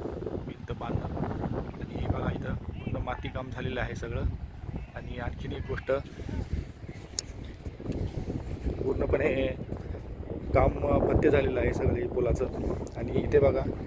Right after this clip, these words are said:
तुम्हाला एक नवीन गोष्ट दाखवतो अजून, म्हणजे हे इलेक्ट्रिफिकेशनचे पोल असतात, त्या पोलसाठी कसं, म्हणजे मागे जो खड्डा दाखवला होता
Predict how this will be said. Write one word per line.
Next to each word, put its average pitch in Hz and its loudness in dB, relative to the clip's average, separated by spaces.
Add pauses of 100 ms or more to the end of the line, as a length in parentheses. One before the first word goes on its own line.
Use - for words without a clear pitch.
(320)
तुम्हाला 120 0
एक 131 2
नवीन 131 0
गोष्ट 135 2
दाखवतो 117 2
अजून, 110 0 (840)
म्हणजे 131 4 (200)
हे 131 4
इलेक्ट्रिफिकेशनचे 143 2
पोल 143 10
असतात, 135 4 (600)
त्या 127 2 (100)
पोलसाठी 135 2 (140)
कसं, 147 10 (260)
म्हणजे 135 0 (1080)
मागे 131 4
जो 143 8
खड्डा 143 10
दाखवला 139 8
होता 127 6